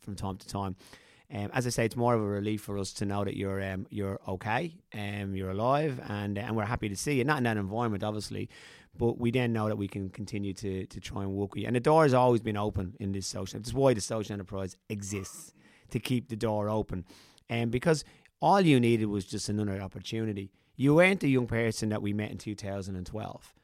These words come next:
You know, you're different, even though, you know, you're the same, you know, you're the same person, but you're not the same person. You've learned, you've grown, you've, you've matured,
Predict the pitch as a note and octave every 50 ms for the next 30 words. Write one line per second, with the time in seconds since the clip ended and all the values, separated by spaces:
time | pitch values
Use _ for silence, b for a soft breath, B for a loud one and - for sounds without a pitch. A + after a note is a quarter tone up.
0 | _ _ _ - A2 A2 A#2 B2 C3+ C#3 C#3 C3+ F#3+ F3+ - - G#2+ A#2+ D3 D#3+
1 | C#3+ C#3+ C3+ B2+ B2 A#2+ A#2+ A2+ A2 A2 A2 A2 A2 G#2+ A2 G#2+ G#2 - - C3+
2 | C3 B2+ A#2+ A2+ G#2+ b b b b b b b b b b _ _ _ - A#2
3 | G#2+ G2 G#2+ A#2+ C#3+ D#3+ E3 D3+ C#3 - D3+ C3+ C3 B2 - C3 C3 C3 B2 -
4 | A#2 G#2 A2 A2 A2 A2+ B2 A#2+ - - A2 - A2 G2+ G2 G2 G#2+ G2+ G2 F2+
5 | G2+ G2+ G2+ G#2+ G2+ A2 A#2 A#2+ B2 B2 A#2+ G#2+ G#2+ G2 G2 A2 A2 A2 A2+ A2
6 | A2 A2 G#2+ G#2 G#2 G2+ G2+ A2 G#2 G#2+ G#2+ F#2+ - - A#2 A2+ A2+ A2 A2 A2
7 | G#2